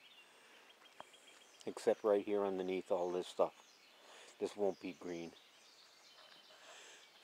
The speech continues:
Look at this. Put in my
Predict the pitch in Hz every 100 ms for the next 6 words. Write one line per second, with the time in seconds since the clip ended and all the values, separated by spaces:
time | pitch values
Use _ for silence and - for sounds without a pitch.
0 | - - - - - - - - - -
1 | - - - - - - - - - -
2 | - - - - - - - - - -
3 | - 104 95 95